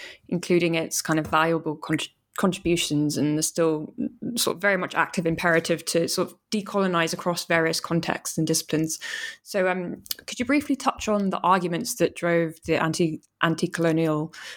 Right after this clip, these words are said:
analysis and how it can inform political questions of a, of a planetary scale today?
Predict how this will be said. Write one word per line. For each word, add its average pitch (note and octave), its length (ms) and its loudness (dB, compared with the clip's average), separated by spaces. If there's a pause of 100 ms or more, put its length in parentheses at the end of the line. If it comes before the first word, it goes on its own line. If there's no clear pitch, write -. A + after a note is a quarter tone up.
(180)
analysis F3+ 580 0
and D#3+ 80 -6
how E3+ 200 4
it - 120 -2
can F3 120 -4
inform D#3+ 720 0
political E3+ 360 0
questions D#3 560 0
of D#3 120 0
a, D#3 180 0
of D#3+ 80 4
a E3 60 6
planetary E3 580 0
scale D#3 440 0
today? D#3 440 0